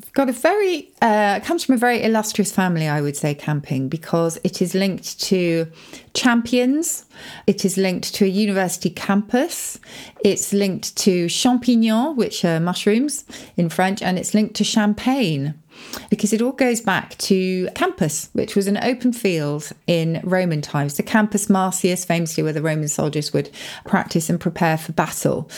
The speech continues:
So the idea of a kind of open space gave us the university campus. Um, it gave us champignon, because champignon ch-, mushrooms grow in open spaces. It gave us champion because of those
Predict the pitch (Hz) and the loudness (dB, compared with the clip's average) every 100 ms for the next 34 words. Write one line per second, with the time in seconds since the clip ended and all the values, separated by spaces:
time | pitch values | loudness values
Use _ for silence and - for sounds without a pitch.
0 | - - - - 202 214 233 240 220 202 | -12 -12 -8 2 2 4 2 2 2 0
1 | 196 208 185 - 190 190 175 - 156 156 | 0 0 0 2 0 2 0 2 0 0
2 | - 156 151 - 156 156 151 160 160 170 | 0 0 0 -2 0 0 0 0 0 -4
3 | - 170 165 180 180 - - 185 185 202 | 0 0 0 0 -2 -6 0 2 2 0
4 | 202 214 202 202 - 240 240 240 240 240 | 0 2 2 2 2 2 2 2 2 0
5 | 220 185 - 170 165 165 160 160 - - | 0 -2 -2 0 0 0 0 -2 -4 -8
6 | - - - 175 160 170 160 - 202 202 | -4 -4 -2 -2 0 -2 -2 0 2 2
7 | 196 - 185 185 180 - 180 175 - 180 | 0 0 -2 -2 -4 0 0 0 -2 -2
8 | - 214 202 180 - - - 247 262 262 | -2 2 2 0 -4 -4 0 2 2 0
9 | 202 165 160 165 170 160 160 165 160 160 | 0 0 -2 0 -2 -2 -2 0 0 -4